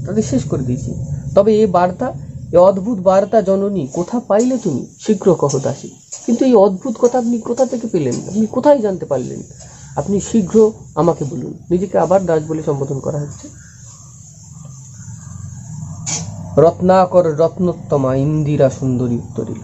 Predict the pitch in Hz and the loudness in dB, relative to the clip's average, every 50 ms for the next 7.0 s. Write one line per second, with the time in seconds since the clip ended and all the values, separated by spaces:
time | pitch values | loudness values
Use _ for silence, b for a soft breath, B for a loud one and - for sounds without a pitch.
0 | - - 117 147 147 143 - 185 185 180 175 - 196 220 - - - - - - | -12 -4 2 2 2 4 2 0 -2 -2 -2 -2 -4 -4 -6 -10 -18 -20 -20 -20
1 | - - - - - - - 156 175 - - 196 180 180 170 147 135 139 - - | -20 -20 -20 -20 -20 -6 2 4 4 4 4 0 -2 0 0 0 0 -2 -2 -6
2 | 160 - - - - - - - - - - 170 175 180 175 - 185 180 165 147 | -10 -10 -10 -16 -20 -20 -20 -20 -20 -6 2 2 2 2 2 -2 -6 -8 -8 -8
3 | - - - 135 127 127 123 110 - - - - _ _ _ _ _ _ _ _ | -10 -8 -6 -6 -6 -6 -8 -10 -12 -16 -20 -20 _ _ _ _ _ _ _ _
4 | _ _ - _ - 151 156 151 - 190 185 180 175 - - 180 - - 214 226 | _ _ -16 _ 0 2 2 2 2 0 -2 -2 -2 -4 -8 -10 -2 2 2 2
5 | 262 339 - - - - - - 170 156 - - - - - 160 143 127 123 - | 2 0 -6 -14 -20 -20 -10 -6 -6 -6 -6 -8 -14 -2 2 2 2 2 2 -4
6 | - - - 160 220 247 - - 165 139 139 131 127 123 123 123 - - 120 | -8 -6 -2 0 0 0 0 -4 -4 -4 -2 -2 0 0 -2 -2 -4 -6 -8